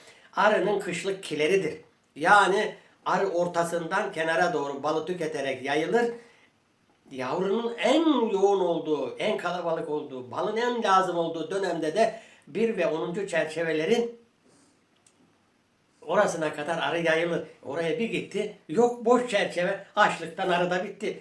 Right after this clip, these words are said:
Ya da besleme yaptın, besleme yaptın, bu sefer balın kalitesi gitti. Ya arı ya balın kalitesi. Ben işte bunun için birinci çerçeveyle onuncu çerçeveye asla dokunmam. Orada üç, üç daha altı kilo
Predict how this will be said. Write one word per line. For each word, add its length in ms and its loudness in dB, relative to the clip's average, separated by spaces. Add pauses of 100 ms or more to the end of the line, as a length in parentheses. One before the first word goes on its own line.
(120)
Ya 200 -2
da 220 2 (180)
besleme 580 -2
yaptın, 480 -4 (260)
besleme 380 -4
yaptın, 400 -4
bu 60 -8
sefer 340 -2
balın 220 -4
kalitesi 480 0
gitti. 260 -6 (240)
Ya 160 -2
arı 300 4 (100)
ya 160 -2
balın 220 -2
kalitesi. 480 -4 (240)
Ben 120 0
işte 240 -4
bunun 140 -4
için 260 -10
birinci 400 -8
çerçeveyle 520 -4
onuncu 440 -6
çerçeveye 500 -4
asla 420 -2
dokunmam. 520 -2 (300)
Orada 540 4 (100)
üç, 240 -6
üç 280 -8
daha 240 2
altı 300 2
kilo 220 -4